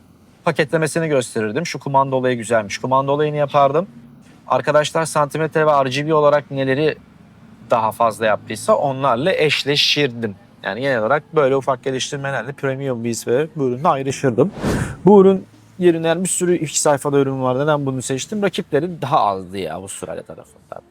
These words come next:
Yani siz de private label'da ürün seçerken danışanlarım ve benim yaptığım gibi yaparsanız daha az para kaybetme riskine girmiş olursunuz. Daha olumlu sonuçlar alırsınız. Hani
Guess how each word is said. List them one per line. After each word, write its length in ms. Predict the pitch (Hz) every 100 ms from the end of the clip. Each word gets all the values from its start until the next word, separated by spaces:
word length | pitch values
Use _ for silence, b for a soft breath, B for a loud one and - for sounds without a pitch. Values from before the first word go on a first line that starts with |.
| 123
Yani 240 | 123 135
siz 200 | - 139
de 40 |
private 460 | 127 135 131 123 -
label'da 260 | 120 117 120
ürün 120 | 123
seçerken 580 | - 123 127 117 107 107
danışanlarım 560 | 113 - 120 120 117
ve 120 | 110
benim 240 | 113 113 120
yaptığım 360 | 113 - 113
gibi 280 | 110 101 101 -
yaparsanız 600 | 104 117 131 135 135 143 - B B -
daha 120 | 127
az 140 | 135 -
para 180 | 143
kaybetme 440 | 139 143 139 139 143
riskine 300 | 139 143 139
girmiş 300 | 139 135 -
olursunuz. 520 | 139 123 135 147 - _ b b -
Daha 200 | 127 139
olumlu 220 | 139 131
sonuçlar 380 | - 117 - 117
alırsınız. 520 | 107 107 123 151 -
Hani 260 | 135 135